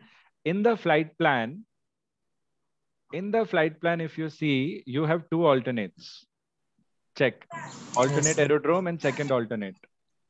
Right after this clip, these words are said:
Speaker 1: Okay, wait, I cannot share, I have not shared the screen, sorry. Wait, wait, wait. Yeah. But when we do flight planning, I've discussed it once that you have three alternates that you can plan with.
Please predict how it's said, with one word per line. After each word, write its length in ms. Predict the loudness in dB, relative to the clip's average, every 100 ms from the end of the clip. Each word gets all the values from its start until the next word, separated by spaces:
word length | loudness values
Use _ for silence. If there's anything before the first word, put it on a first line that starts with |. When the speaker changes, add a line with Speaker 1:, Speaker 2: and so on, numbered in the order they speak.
| _
Speaker 1:
Okay, 220 | -8 -6
wait, 220 | -4 -4
I 100 | -2
cannot 300 | -2 -4 -8
share, 160 | -8 -6
I 60 | -4
have 120 | -4
not 180 | -8 -4
shared 200 | -4 -4
the 80 |
screen, 340 | -12 -12 -12 -10
sorry. 320 | -12 -12 -16 _ _ _ _ _ _ _ -20 -20 -14
Wait, 240 | -10 -10 -12
wait, 200 | -18 -20
wait. 140 | -20 -20 _ _ _ _ _ _ _ _ _ _ _ _ _ _ _ _ _ _ _ -20 -20 -20 -20 -20 -20 _ -20 -20 -20 -20 -20 -20 -20 -6
Yeah. 200 | -2 -2 -6 _ _ _ _ -18 -18 -20 -12 0
But 300 | 0 0 -8 _
when 340 | -2 0 2 2
we 140 | 2
do 180 | 2 0
flight 340 | 2 2 2
planning, 520 | 0 0 0 -4 -6 0
I've 240 | 0 0
discussed 400 | -6 -4 -6 -2
it 120 | -4
once 320 | -2 -2 -2 -2
that 180 | -2
you 80 | 0
have 260 | 0 -2 -4
three 220 | -2 2
alternates 580 | 4 2 0 -4 -6 -8
that 160 | -6 -2
you 100 | 0
can 200 | -2 -2
plan 380 | 0 0 0
with. 180 | 0 -2